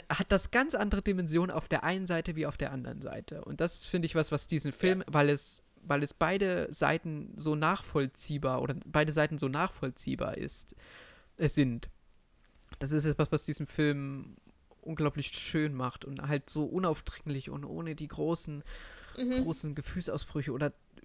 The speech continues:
Speaker 1: überdramatischen Szenen oder irgendwas, sondern das sind einfach, das ist ein Gefühlsgemenge,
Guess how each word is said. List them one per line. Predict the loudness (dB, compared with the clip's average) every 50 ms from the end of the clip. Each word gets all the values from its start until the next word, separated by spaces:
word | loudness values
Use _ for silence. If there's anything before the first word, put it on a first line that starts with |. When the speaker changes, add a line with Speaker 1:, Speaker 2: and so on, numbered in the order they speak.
| -20 -20 -20 -14 -8
Speaker 1:
überdramatischen | -4 0 2 2 2 2 0 -4 -8 -6 -4 -2 0 2 2 4 4 4 4 2 0 -4 -2 -4 -4 -4 -4 -4 -4 -4 0
Szenen | 2 2 4 4 4 2 2 2 0 0 -2 -2 -4 -4 -6
oder | -4 -2 -2 -2 0 2
irgendwas, | 4 4 4 2 0 -6 -6 -6 -4 -4
sondern | -4 -4 -2 -2
das | -2 -2 -2
sind | -2 -4
einfach, | -2 0 0 0 -2 -2 -2 -2 -2 -2
das | -4 -6 -4
ist | -2 -2 -2
ein | -2 -2 -2 -4 -6 -12 -18 -20 -20 -20 -20 -20 -20 _ -20 -12 -8
Gefühlsgemenge, | -8 -8 -4 0 2 4 4 4 4 2 2 0 0 2 2 2 4 4 2 0 0 0 -2 -2 -2